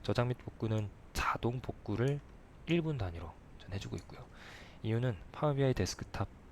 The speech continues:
어, 특히나 이제 피씨 사양이나 이런 것들이랑, 어, 크게 영향을 받지는 않습니다만, 만약에 사용하다가 한 번씩 꺼지는 경우가 있더라고요.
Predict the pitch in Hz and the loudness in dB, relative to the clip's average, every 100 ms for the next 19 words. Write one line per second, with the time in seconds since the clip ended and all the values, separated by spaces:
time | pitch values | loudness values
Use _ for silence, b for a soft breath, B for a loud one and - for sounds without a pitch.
0 | - - - - - - - - - - | -18 -18 -14 -10 -8 -8 -10 -10 -6 0
1 | 101 90 - - - 143 127 110 101 98 | 2 0 -4 -4 2 4 8 8 8 6
2 | 90 95 98 - 95 90 - B B B | 4 0 -4 -2 -2 -2 -4 B B B
3 | B - - - 175 156 101 98 98 - | B -12 -10 0 6 6 6 4 4 0
4 | - - 101 - 98 - - - - - | 0 0 0 0 -2 -4 -2 -4 -4 -12
5 | B B B B B 101 98 107 110 107 | B B B B B 2 6 8 8 6
6 | 95 - - 151 143 135 110 - 139 165 | 6 2 4 4 6 6 4 6 6 4
7 | - - - 175 165 156 156 - - - | -2 -8 -4 0 0 0 -6 -10 -16 -16
8 | - - 160 170 160 113 - - - - | -10 -4 -2 0 0 -2 -6 -8 -8 -10
9 | - - | -12 -16